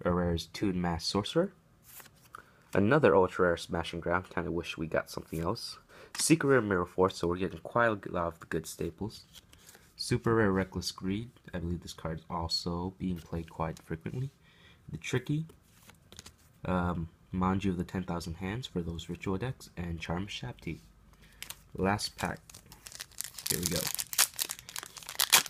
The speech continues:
And we start this pack off with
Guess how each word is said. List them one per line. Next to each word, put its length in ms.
And 100
we 80
start 260
this 160
pack 320
off 240
with 260